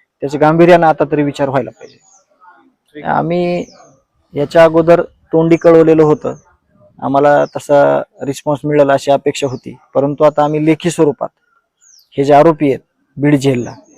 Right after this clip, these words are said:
मकोका अंतर्गत याच्या अगोदरचं जी हिस्ट्री आहे, ती अशी आहे की मकोका अंतर्गत जे आरोपी आहेत कारवाई झालेले, ते जास्त काळ तिथं ठेवण्यात आलेले नव्हते, पण हे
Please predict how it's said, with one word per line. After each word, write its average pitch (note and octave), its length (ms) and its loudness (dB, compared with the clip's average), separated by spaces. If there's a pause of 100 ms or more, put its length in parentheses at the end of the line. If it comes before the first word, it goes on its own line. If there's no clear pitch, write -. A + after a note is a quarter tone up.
(320)
मकोका F#3 440 2
अंतर्गत F#3 640 0
याच्या D#3 280 2
अगोदरचं E3+ 640 0
जी D3+ 220 -6
हिस्ट्री D3+ 440 -2
आहे, C3+ 100 -2
ती C#3+ 100 -2
अशी D#3 340 2
आहे A#2+ 100 -10 (540)
की D3+ 60 -6
मकोका F3+ 440 2
अंतर्गत F3 540 0 (720)
जे D3+ 100 4
आरोपी E3+ 340 6
आहेत D#3 200 6
कारवाई D3 280 4
झालेले, B2 360 -2
ते E3+ 420 0
जास्त E3 360 2
काळ F3 140 6
तिथं D#3+ 200 -4
ठेवण्यात D#3+ 340 -2
आलेले D3 280 2
नव्हते, D#3 320 0
पण C3 180 -8
हे E3 280 0